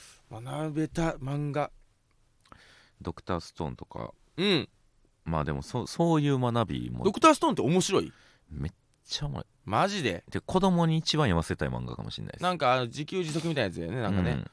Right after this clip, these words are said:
Speaker 2: うん。なんかほんまにちゃんとこの監修で入ってるんですよ、
Speaker 1: うん。
Speaker 2: 教授が。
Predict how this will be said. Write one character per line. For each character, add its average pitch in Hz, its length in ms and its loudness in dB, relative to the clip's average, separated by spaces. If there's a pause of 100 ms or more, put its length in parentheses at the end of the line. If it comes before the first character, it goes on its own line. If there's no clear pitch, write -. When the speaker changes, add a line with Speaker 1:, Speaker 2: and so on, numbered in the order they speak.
(260)
Speaker 2:
う - 40 -6
ん。 - 40 -2
な 135 80 -2
ん - 20 -10
か - 140 0
ほ 131 140 -2
ん 135 120 -2
ま 135 100 0
に 131 300 0
ち 110 80 2
ゃ 120 60 2
ん 120 40 -4
と 78 140 0
こ 78 120 -4
の 71 100 -2
監 110 220 2
修 120 140 2
で 101 100 0
入 67 120 2
っ - 60 -4
て - 100 -4
る 85 60 0
ん - 20 2
で 69 40 -2
す - 40 -6
よ、 65 40 -4
Speaker 1:
う - 20 -8
ん。 - 20 -8
Speaker 2:
教 69 220 0
授 73 180 -2
が。 - 100 0